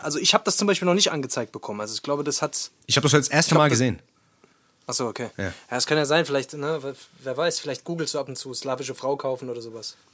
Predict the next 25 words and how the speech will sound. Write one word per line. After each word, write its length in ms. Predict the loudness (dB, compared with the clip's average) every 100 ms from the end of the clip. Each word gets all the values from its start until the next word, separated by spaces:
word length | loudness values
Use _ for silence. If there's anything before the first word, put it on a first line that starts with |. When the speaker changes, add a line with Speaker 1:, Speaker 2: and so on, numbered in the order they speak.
| -8
Speaker 1:
Ich 60 |
Speaker 2:
Ja. 60 | -4
Speaker 1:
weiß 80 | -4
nicht, 160 | -4 -8
wie 40 |
das 140 | -10 -4
Speaker 2:
Ja, 220 | -2 0
wer 100 | 0
weiß, 280 | -2 -2 -6
ja. 180 | -8 -10 -12 -20 _
Wer 140 | -10 -6
weiß. 260 | -6 -6 -10 -20 -20 -20 -20 -20 -20 -20 -14
Speaker 1:
Ja. 60 | -10
Speaker 2:
Frau 200 | -4 -2
kaufen 420 | -2 -4 -4 -8 -10 -20 -20 -10
für 320 | -8 -6 -8 -16 _ _ _ _ -10
Speaker 1:
Frau 140 | -10
kaufen, 300 | -8 -12 -12 -14
Slavs-, 580 | -12 -12 -14 -14 -14 -12
aus 320 | -10 -10 -10 -10
Speaker 2:
Ja. 100 | -10
Speaker 1:
slawischen 520 | -10 -10 -14 -16 -20 -20 -18
Ländern. 240 | -14 -14 -14 -12 0
Speaker 2:
Keine 260 | 4 6
Speaker 1:
Ja, 80 | 6